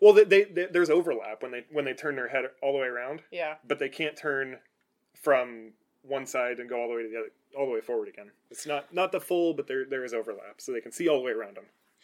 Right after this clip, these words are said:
Speaker 2: Um, and with snowy owls, their eyes are just, like, a glowing, like, deep yellow, which is striking compared
Speaker 1: It
Speaker 2: to their, their white
Speaker 1: it's,
Speaker 2: feathers.
Speaker 1: it's striking, but then because their eyes stick out so much, when they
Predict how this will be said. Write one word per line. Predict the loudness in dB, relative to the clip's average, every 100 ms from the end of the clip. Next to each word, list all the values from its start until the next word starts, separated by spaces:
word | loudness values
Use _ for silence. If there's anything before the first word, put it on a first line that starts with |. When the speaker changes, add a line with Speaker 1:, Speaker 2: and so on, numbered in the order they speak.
| -20 -20 -20 -10
Speaker 2:
Um, | 0 2 2 0
and | 2 2 2
with | -4
snowy | -2 -2 2
owls, | 4 2 0 -4 -14
their | -6 2 4
eyes | 6 4 0
are | -8
just, | -12 -14
like, | -12 -10
a | -12
glowing, | -12 -8 -8 -8 -12 -10
like, | -10 -10 -12 -20
deep | -18 -18 -20
yellow, | -8 -4 -4 -6 -12 -20 _ _ _ _ _
which | -16 -14
is | -16 -18 -20 -20 _
striking | _ -16 -6 0 0 0 -16
compared | -14 -8 -4 -4
Speaker 1:
It | -4
Speaker 2:
to | -6
their, | -6 -6 -10 -16 -6
their | -6 -6
white | -2 -4 -4 _ _
Speaker 1:
it's, | -4
Speaker 2:
feathers. | -4 -4 -6 -6
Speaker 1:
it's | -6
striking, | -2 0 0 0 -4 0
but | 0 0
then | -2 -4
because | -2 -2 0
their | -2 0
eyes | -2 -2
stick | -2 -4 -2
out | -2
so | -4 -10
much, | -10 -12 -6
when | -6 -2
they | -2 -2 -4